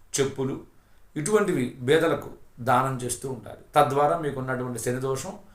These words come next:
పూర్వజన్మ రుణదోషం తొలగుతుంది. అలాగే ప్రతిరోజు కూడా నిత్యము సూర్య నమస్కారం చేసుకోవాలి. ప్రతినిత్యము కూడా ఏదో ఒక దేవాలయానికి వెళ్ళి స్వామివారి దర్శనం చేసుకోవాలి. అవకాశం ఉంటే శివాలయ సందర్శన చేసి శివునికి నమస్కారం చేసుకోవాలి.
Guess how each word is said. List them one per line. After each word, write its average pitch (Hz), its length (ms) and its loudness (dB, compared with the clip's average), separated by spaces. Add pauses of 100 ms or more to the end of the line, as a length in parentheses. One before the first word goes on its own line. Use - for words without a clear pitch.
(420)
పూర్వజన్మ 160 560 4 (100)
రుణదోషం 143 500 0 (420)
తొలగుతుంది. 120 440 -6 (880)
అలాగే 156 240 4 (100)
ప్రతిరోజు 170 460 0 (120)
కూడా 131 180 2 (840)
నిత్యము 160 380 0
సూర్య 156 240 2
నమస్కారం 131 460 2
చేసుకోవాలి. 123 460 -8 (640)
ప్రతినిత్యము 175 560 0
కూడా 147 140 2 (200)
ఏదో 165 220 4
ఒక 160 100 0 (120)
దేవాలయానికి 151 520 2
వెళ్ళి 131 160 -2
స్వామివారి 135 460 -2
దర్శనం 139 320 -4
చేసుకోవాలి. 123 420 -8 (560)
అవకాశం 156 420 4
ఉంటే 143 220 -4
శివాలయ 160 420 4 (100)
సందర్శన 135 420 -2
చేసి 151 220 -6
శివునికి 175 360 -4
నమస్కారం 135 500 0
చేసుకోవాలి. 123 440 -10